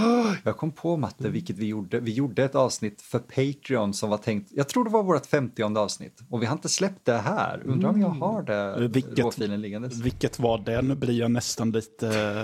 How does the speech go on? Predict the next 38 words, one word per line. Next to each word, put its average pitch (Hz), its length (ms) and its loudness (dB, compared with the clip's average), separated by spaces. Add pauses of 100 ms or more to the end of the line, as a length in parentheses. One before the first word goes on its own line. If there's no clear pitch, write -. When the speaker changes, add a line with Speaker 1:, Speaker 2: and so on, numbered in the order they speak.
(120)
Speaker 3:
eh, - 80 -8
orolig. 110 680 0 (420)
Speaker 1:
<laughs> - 400 -14
Det - 80 2
var 190 140 6
det, 170 340 6 (400)
eh, 135 300 4
vissa... 160 1160 2 (160)
Fler 226 300 4
faktiskt - 380 -4
än 180 300 0
bara 117 400 4
vår 104 120 -2
kära 85 500 -2
norsk 87 360 -6
tjatade 95 420 -2
på 101 180 -6
oss 90 140 -8
att 92 80 -14
ta 98 100 -6
oss 90 160 -4
an. 87 220 -4
Och 101 140 -6
det 98 160 -4
var 90 200 2
ju, 87 460 -2 (720)
eh, 85 400 -4 (720)
vad 92 120 -8
heter 92 240 -8
den 90 140 -8
filmen? - 400 -14 (500)
Eh, 113 200 0
Manos, 120 560 2
Hands 98 260 -4
of 95 60 -12
Fate. - 280 -8
Speaker 2:
Mm. 175 220 0
Speaker 3:
Eh, 156 680 4